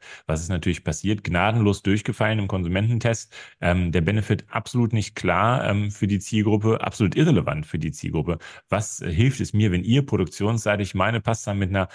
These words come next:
Bronzerolle, ähm, äh, geroll-, gewalzt habt? Das ist für uns immer ein sehr, sehr schönes Beispiel, einfach wenn sehr, sehr intern gedacht wird, ne, der Benefit, ne? Ich verstehe das, war auf Unternehmensseite Monate und Jahre lang so ein Thema und natürlich auch mit großen Investitionen verbunden, aber für die KonsumentInnen absolut irrelevant, ne?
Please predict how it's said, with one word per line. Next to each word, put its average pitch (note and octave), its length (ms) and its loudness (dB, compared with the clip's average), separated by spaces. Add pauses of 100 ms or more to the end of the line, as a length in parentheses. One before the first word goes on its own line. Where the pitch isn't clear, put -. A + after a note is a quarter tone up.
(200)
Bronzerolle, G2+ 480 2 (320)
ähm, D2+ 460 -4
äh, C#2+ 320 -6
geroll-, D#2+ 340 0
gewalzt D#2+ 420 0
habt? A2 220 -2 (220)
Das F#2+ 140 0
ist A#2+ 120 -2
für G2+ 240 2
uns G2+ 180 0
immer G2 160 0
ein F2+ 160 2
sehr, G#2+ 220 2
sehr A2 120 0
schönes G2+ 340 -4
Beispiel, G2 360 0
einfach F2+ 340 -2
wenn F#2 240 0
sehr, A2 300 0
sehr G#2+ 160 0
intern G#2+ 440 2
gedacht - 340 -2
wird, - 160 -8
ne, A2+ 180 2
der F2+ 100 2
Benefit, D#2 420 -2
ne? B2 160 4
Ich A#2 80 0
verstehe C#3 280 0
das, - 180 0
war E2 200 2
auf - 120 -4
Unternehmensseite G#2+ 560 0
Monate C#3+ 540 2
und C3 140 -2
Jahre B2+ 260 0
lang A2+ 180 0
so G#2+ 240 -2
ein A#2+ 160 -2
Thema A#2 220 -2
und E2+ 60 -2
natürlich G2+ 260 -4
auch G2 60 -2
mit F#2 100 -2
großen G#2 280 0
Investitionen G#2 540 -2
verbunden, D#2 320 0 (260)
aber F2 180 -6
für - 140 -4
die G#2 140 0
KonsumentInnen A2 720 0 (100)
absolut - 400 0
irrelevant, D#2+ 460 2
ne? A2 160 2